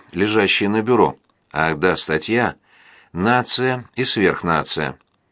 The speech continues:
По правде говоря, в ней я некоторым образом подвожу итог моих многолетних размышлений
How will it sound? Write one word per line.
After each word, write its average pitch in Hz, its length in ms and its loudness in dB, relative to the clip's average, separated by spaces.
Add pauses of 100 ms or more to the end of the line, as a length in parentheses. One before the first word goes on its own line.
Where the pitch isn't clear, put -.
(340)
По 175 140 2
правде 160 360 2
говоря, 147 520 2 (440)
в 90 160 4
ней 147 280 2
я 110 100 4
некоторым 117 480 2
образом 139 420 2
подвожу 117 540 4
итог - 400 2 (360)
моих 147 300 2
многолетних 135 640 2
размышлений 135 840 2